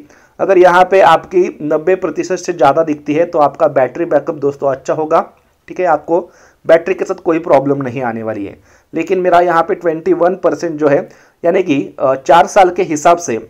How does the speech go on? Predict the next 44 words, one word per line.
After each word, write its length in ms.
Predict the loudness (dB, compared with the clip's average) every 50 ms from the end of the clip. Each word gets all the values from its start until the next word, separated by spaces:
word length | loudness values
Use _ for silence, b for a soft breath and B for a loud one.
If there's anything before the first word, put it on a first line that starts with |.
| -12
मेरा 220 | -6 0 2 2 4
लैपटॉप 440 | 4 2 2 0 -2 -4 -4 -4
की 120 | -4 -8 -8
जो 180 | -6 -4 -4
बैटरी 360 | -2 0 -2 -2 -2 -4 -6 -6
है 180 | -6 -6 b b b b b b b -4
वो 80 | -4 0
काफ़ी 340 | 2 2 2 2 2 2
अच्छी 320 | 2 2 2 0 -4 -8 -8
है। 200 | -8 -10 -10 -14 _ _ _ _ _ _ _ _
अगर 180 | -6 0 2 4
आपका 260 | 4 2 2 2 2
यहाँ 200 | 2 2 0 0
पे 140 | -2 -2 -2
और 340 | 0 2 2 4 2 2 0
भी 100 | -4 -2
ज़्यादा 400 | 2 2 2 4 6 4 4 4
बैटरी, 380 | 4 2 2 2 0 -2 -2
अगर 200 | -2 0 2 2
आप 140 | 2 2 0 -2
नया 260 | -4 -2 0 2 4
लैपटॉप 440 | 4 4 2 2 2 0 0 0 0
लेना 220 | -2 -4 -4 -4
चाहते 280 | -2 -2 -2 -2 -2 -4
हो 120 | -4 -2
या 120 | -2 -2 -4
फिर 160 | -4 -6 -6
सेकंड 360 | -4 -4 -6 -4 -6 -8 -8
हैंड 160 | -8 -4 -2
लैपटॉप 500 | 0 0 0 0 -2 -4 -4 -4 -6 -8
लेना 260 | -4 -4 -2 -2 -4
चाहते 340 | -4 -2 -2 -4 -2 -4 -4
हो 200 | -4 -4 -6 -6 b b b b b b b b -6
तो 60 | 0
ये 200 | 2 4 4 6
रिपोर्ट 360 | 4 4 4 2 2 4 4
आपके 260 | 4 2 2 0 -2
बड़े 200 | -2 0 0 0
ही 100 | 0 -2
काम 300 | 0 2 2 2 4 2
आने 160 | 0 -2 2
वाला 180 | 2 2 2 2
है, 140 | 0 -2 -6 -10 b b b b b b _ 0
क्योंकि 640 | 2 2 2 2 0 -2 -2 -2 -4 -8 _ _